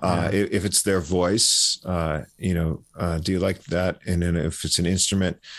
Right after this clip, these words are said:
Speaker 1: you know, do you like the sound of their instrument? And then, you know, one sign of, you know, that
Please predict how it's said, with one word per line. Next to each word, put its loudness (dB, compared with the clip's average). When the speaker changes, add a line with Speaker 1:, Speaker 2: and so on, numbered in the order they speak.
Speaker 1:
you 0
know, 0
do -2
you 2
like 0
the -4
sound 2
of -2
their 0
instrument? 0
And 2
then, 0
you -2
know, 2
one 0
sign 2
of, -4
you -4
know, 0
that -2